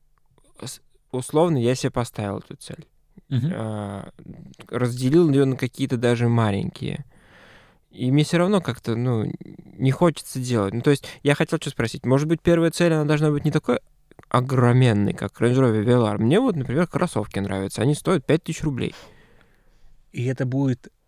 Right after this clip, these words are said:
Speaker 2: путем в сторону Велара.
Speaker 1: А,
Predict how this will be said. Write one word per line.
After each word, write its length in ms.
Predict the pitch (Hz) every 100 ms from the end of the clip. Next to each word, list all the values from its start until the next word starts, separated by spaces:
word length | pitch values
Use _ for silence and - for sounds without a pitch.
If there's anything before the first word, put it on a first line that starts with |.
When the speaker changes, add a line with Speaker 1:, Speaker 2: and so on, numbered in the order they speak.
| _ _
Speaker 2:
путем 580 | - 127 - 143 208 180 - - - - -
в 60 |
сторону 500 | - - 120 156 131
Велара. 500 | 101 107 120 131 - - _ _ _ 107 -
Speaker 1:
А, 220 | 123 110